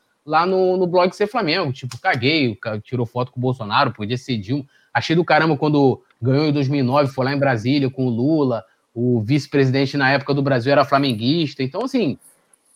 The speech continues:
entendeu? Mas aí as pessoas gostam de, de polemizar, fazer o quê?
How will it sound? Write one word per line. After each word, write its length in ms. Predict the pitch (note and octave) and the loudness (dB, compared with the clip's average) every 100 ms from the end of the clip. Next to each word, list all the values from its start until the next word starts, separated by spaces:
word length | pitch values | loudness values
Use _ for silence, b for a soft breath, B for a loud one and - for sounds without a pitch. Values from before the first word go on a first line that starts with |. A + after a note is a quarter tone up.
| - | 0
entendeu? 220 | F#3+ A3+ | 4 6
Mas 180 | F#3+ G3+ | 6 6
aí 60 | |
as 100 | A#3 | 4
pessoas 320 | A#3+ A#3 B3 | 4 2 2
gostam 380 | A#3 G3 A#3 B3 | 2 4 4 2
de, 240 | A3 B3+ A#3+ | 0 2 2
de 180 | - - - | -2 -8 -2
polemizar, 560 | A#3 A3+ A#3+ G#3+ E3+ D#3 | 0 2 2 0 0 0
fazer 220 | D3 D3 | 0 0
o 60 | |
quê? 280 | C3+ C3 A#2+ | -2 -2 -2